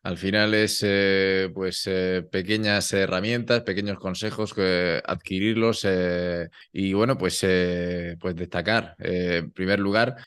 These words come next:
el, el reciclaje, que bueno, en España es, eh, líder en, en cifras de, de reciclaje y bueno, creo que, eh, en esa faceta sí que podemos lanzar un, un mensaje de, de optimismo, sí que la gente es consciente a la hora de reciclar.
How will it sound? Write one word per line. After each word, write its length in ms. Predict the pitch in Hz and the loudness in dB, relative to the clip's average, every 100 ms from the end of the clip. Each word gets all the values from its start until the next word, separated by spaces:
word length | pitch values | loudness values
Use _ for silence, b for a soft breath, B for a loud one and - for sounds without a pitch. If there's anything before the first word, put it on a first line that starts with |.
| - | -4
el, 480 | 101 98 95 92 - | 0 2 2 0 0
el 180 | 98 98 | 0 2
reciclaje, 840 | 90 92 101 87 98 107 90 120 | 2 0 -2 0 2 0 0 -4
que 300 | 123 92 87 | 0 2 2
bueno, 220 | 85 98 101 | 0 -2 -4
en 120 | - | -4
España 840 | 87 85 - 98 98 98 92 92 92 | -4 -6 -2 0 2 0 0 -2 -2
es, 220 | 90 - | -2 -2
eh, 1040 | 92 90 90 90 90 90 87 85 80 82 62 | -2 0 0 -2 -4 -6 -6 -6 -6 -6 -6
líder 380 | 82 95 101 92 | -4 -2 0 0
en, 240 | 87 85 | -2 -4
en 200 | - 82 | -6 -6
cifras 380 | 87 95 - 95 | -6 -6 -2 0
de, 300 | 92 95 90 - | 2 2 0 -6
de 240 | - 95 101 | -2 2 4
reciclaje 960 | 101 92 98 92 113 131 127 104 95 | 4 2 0 2 0 2 2 2 2
y 160 | 90 85 | 0 -2
bueno, 240 | 95 104 | -4 -6
creo 180 | - 98 | -6 -4
que, 460 | 92 98 95 95 - | 0 2 4 2 -2
eh, 140 | - - - | -8 -10 -10
en 140 | 104 110 | -6 -2
esa 220 | 120 117 | 0 0
faceta 600 | 117 - 120 117 139 135 b | 0 2 2 2 0 -2 b
sí 280 | - - 113 | -8 -4 0
que 100 | 117 | 2
podemos 380 | 113 113 113 113 | 4 4 2 0
lanzar 420 | 117 104 - 110 | -2 -2 0 0
un, 560 | 117 117 113 104 101 92 | 0 -2 -4 -4 -6 -10
un 160 | - 101 | -8 -4
mensaje 440 | 98 90 101 110 | -4 -4 -4 0
de, 320 | 113 104 95 | 4 4 2
de 80 | 87 | -2
optimismo, 440 | 80 87 98 110 | -4 -6 -6 -6
sí 140 | 98 85 | -8 -4
que 80 | 95 | -4
la 80 | |
gente 280 | 90 92 92 | -4 -6 -6
es 60 | 107 | -8
consciente 480 | 107 - 98 113 85 | -8 -6 -4 -2 -2
a 40 | |
la 80 | 82 | 0
hora 160 | 85 | 0
de 100 | 82 | 0
reciclar. 380 | 82 - 78 101 | -2 -4 -8 -8